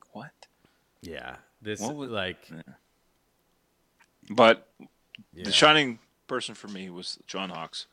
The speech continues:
Speaker 2: Yeah.
Speaker 1: He was really good. I wanna see him more stuff.
Speaker 2: Yeah, give him more, more good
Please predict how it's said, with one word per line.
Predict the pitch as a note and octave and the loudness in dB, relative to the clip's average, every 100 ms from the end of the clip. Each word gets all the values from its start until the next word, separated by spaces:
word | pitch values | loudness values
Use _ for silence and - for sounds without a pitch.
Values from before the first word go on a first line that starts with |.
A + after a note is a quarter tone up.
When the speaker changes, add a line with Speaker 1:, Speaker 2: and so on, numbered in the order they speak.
| _ | _
Speaker 2:
Yeah. | - B2+ G2+ - - - | -6 -4 -4 -10 -20 -10
Speaker 1:
He | G2+ | -6
was | F2+ E2+ | -6 -8
really | F#2 F2+ E2 | -10 -8 -8
good. | D#2 D2+ - _ | -10 -12 -14 _
I | F2+ | -12
wanna | G2 | -8
see | F#2+ F#2 | -6 -8
him | F#2 F2 | -10 -14
more | E2+ F2 | -16 -16
stuff. | E2+ - E2+ - - _ _ - _ _ _ _ _ _ _ - | -16 -12 -12 -14 -20 _ _ -20 _ _ _ _ _ _ _ -8
Speaker 2:
Yeah, | B2+ D3+ G#2+ | 0 0 0
give | F#2 A#2+ C#3+ | -4 -10 -14
him | - | -14
more, | C3+ C#3 B2+ B2 A#2 - _ _ _ _ _ - - - - E3 | -12 -8 -6 -6 -8 -16 _ _ _ _ _ -20 -20 -8 -6 -2
more | F3+ | -4
good | C#3 C3 C3 A2 | 0 2 2 -2